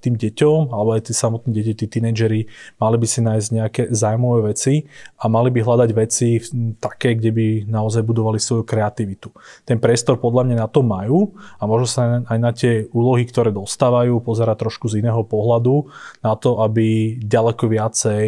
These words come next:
e, zapáli svoje mozgové bunky, svoju hlavu do toho. A myslím si, že toto môže byť pre nich veľmi prospešné. Že naozaj začať sa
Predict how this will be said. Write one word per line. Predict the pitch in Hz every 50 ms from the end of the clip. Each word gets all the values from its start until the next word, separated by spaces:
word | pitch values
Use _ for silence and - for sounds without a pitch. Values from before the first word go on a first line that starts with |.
| 110 113
e, | 110 - - 110 101 101 101 101 101 101 101 104 - _ _ _ _ - -
zapáli | 120 107 - 117 120 120 - 127 113 107 104 107
svoje | 107 - - 117 110 107
mozgové | 104 107 110 110 117 120 123 120
bunky, | 107 104 107 107 110 - - 156 151 139 _ - - - - -
svoju | - - - 120 120 104 110
hlavu | 110 107 117 123
do | 117 110 104 -
toho. | - 120 117 139 165 180 175 - - - - - - - _ _
A | - - 110
myslím | 110 127 127 - 139
si, | 117 127 117
že | - -
toto | 123 117 131
môže | 123 120 117 120 117
byť | 113
pre | 113 123 113 117
nich | 117 110 110
veľmi | 110 110 113 113 113
prospešné. | - 107 - - - 110 - - - 101 92 - _ -
Že | 120 107 110 113 113 110 110 110 113 110 107 - - - - - - -
naozaj | 131 131 139 131 131 117
začať | 117 117 - - 120 -
sa | - 131 120